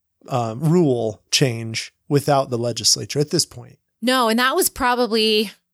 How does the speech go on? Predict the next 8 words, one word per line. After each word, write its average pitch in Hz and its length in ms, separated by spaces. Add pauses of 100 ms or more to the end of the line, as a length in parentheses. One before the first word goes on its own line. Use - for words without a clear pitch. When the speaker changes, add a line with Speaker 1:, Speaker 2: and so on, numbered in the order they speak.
(320)
Speaker 2:
eight 254 320
hours 202 540
worth 190 180
of 190 140
studying 180 500
on 175 240
just - 440
that 160 420